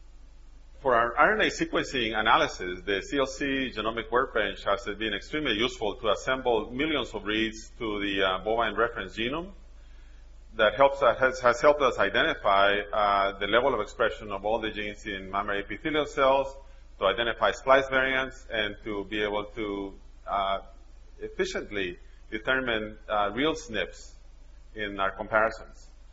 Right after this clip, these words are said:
Uh, this is crucial, you know, to be able to identify, to have the, the, the, the visuals and all the data to identify, uh, false positive snips from, uh, from real snips. So in our work,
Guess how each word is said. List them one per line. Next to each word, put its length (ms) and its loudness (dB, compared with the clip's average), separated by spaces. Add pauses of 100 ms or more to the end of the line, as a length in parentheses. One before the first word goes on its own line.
(420)
Uh, 440 2
this 180 -2
is 100 -8
crucial, 460 -4
you 80 -4
know, 160 -4
to 160 -12
be 120 -2
able 300 2
to 360 -4
identify, 760 2 (160)
to 80 -6
have 340 2
the, 380 -4
the, 220 -6 (120)
the, 180 -4 (220)
the 80 -4
visuals 520 0
and 240 -8
all 160 2
the 100 -2
data 300 2 (100)
to 80 -2
identify, 720 2
uh, 240 2 (420)
false 280 4
positive 420 2
snips 320 -6
from, 580 -2
uh, 340 2
from 180 -6
real 180 -2
snips. 460 -14 (1700)
So 180 2
in 100 4
our 120 4
work, 220 10